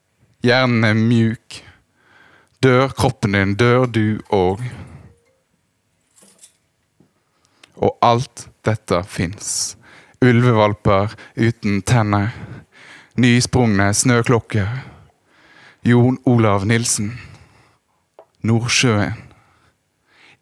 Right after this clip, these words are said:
Iskaldt, rent vann som en kan drikke rett fra springen. Rosa og lyseblå, sure colaflasker. Pølser med bacon og ostebiter.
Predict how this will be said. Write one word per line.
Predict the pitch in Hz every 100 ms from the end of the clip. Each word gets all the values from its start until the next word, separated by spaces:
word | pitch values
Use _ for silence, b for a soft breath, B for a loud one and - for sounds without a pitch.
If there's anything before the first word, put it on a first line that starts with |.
| _
Iskaldt, | 156 160 - - 127 113 113 - B B
rent | 117 120 120 123 131 - -
vann | 117 110 117
som | - 117
en | 104
kan | 107
drikke | 113 - 101 101
rett | 131 - -
fra | - 107 98 B B B
springen. | - - 120 107 101 98 104 120 - - B B B B B
Rosa | 123 127 117 - 120 131 113
og | 101 B B
lyseblå, | 120 131 131 - 131 120 117 107 107 117
sure | - 147 139 143 110 107
colaflasker. | - 147 127 113 101 - 110 - - 85 113 _ _ _ b b b b _
Pølser | 143 139 131 135 113
med | 110 101 104 B B B -
bacon | 131 123 117 117 110 104
og | 95 101 127
ostebiter. | - 123 120 113 - 110